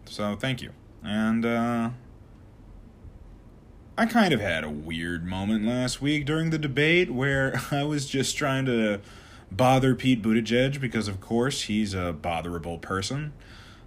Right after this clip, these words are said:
Uh, he's not, uh, he's not good. He's the worst person in the race, and his, uh, representation of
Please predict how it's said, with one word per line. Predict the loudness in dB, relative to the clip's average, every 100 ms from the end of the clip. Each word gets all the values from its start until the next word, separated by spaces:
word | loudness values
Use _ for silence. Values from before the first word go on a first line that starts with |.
| -8
Uh, | -2 0 0 -2
he's | -2 0
not, | 2 4 2 0 -2
uh, | 2 4 4 4 4 0
he's | -2 2
not | 2
good. | 6 6 4 -2
He's | -6 -2
the | 0
worst | 2 0 0
person | -4 0
in | -2
the | 0
race, | -2 -4 -6 -8
and | -8 -6 -6
his, | -4 -2 -2 -2 -4 -6 -8 -14 -20 -20 -20 -16 -6
uh, | -2 0 0
representation | 0 0 0 0 0 0 2 2 4 0 -4 -4 -6 -8 -12 -12
of | -6 -2 -2 -4 -6 -8 -10 -12 -14 -14